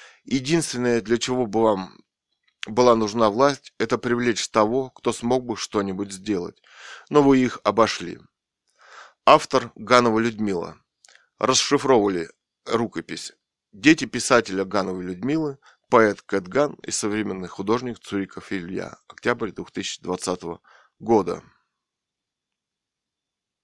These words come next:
Политическое убийство писателя Гановой Людмилы в столетие нелегитимной власти в России. Роман Гановой Людмилы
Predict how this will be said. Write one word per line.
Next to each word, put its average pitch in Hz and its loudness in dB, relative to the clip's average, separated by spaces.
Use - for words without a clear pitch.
Политическое 156 4
убийство 127 0
писателя 113 0
Гановой 117 4
Людмилы 131 2
в - -16
столетие 135 4
нелегитимной 113 -4
власти 98 -2
в 104 -8
России. 123 0
Роман 151 6
Гановой 143 6
Людмилы 135 4